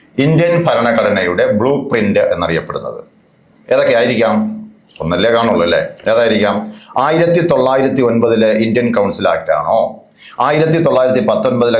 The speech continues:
Government of India Act ആണോ? ആയിരത്തി തൊള്ളായിരത്തി മുപ്പത്തി അഞ്ചിലെ Government of India Act ആണോ?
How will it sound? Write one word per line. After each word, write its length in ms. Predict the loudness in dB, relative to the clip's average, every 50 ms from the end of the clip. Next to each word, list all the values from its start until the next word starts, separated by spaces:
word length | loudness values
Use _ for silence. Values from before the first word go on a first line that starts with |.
| 0
Government 360 | 0 0 2 2 2 2 2 2 0
of 120 | 0 -2 -2
India 220 | -2 0 0 0 0 0 -2
Act 180 | -4 -4 -4 -4 -4 -2
ആണോ? 200 | -2 0 0 0 0 -2 -6 -10 -16 -20 -12 -6 -2 0
ആയിരത്തി 320 | 0 2 2 0 0 0 0 0
തൊള്ളായിരത്തി 360 | 0 2 2 2 2 0 0 0 0
മുപ്പത്തി 360 | 0 0 0 0 0 0 0 2
അഞ്ചിലെ 220 | 2 2 2 0 0 2
Government 340 | 2 2 2 2 2 2 2 0
of 120 | 0 0 -2
India 200 | -2 0 0 0 0 0
Act 140 | -2 -4 -4 -2
ആണോ? 180 | -2 -2 -2 -2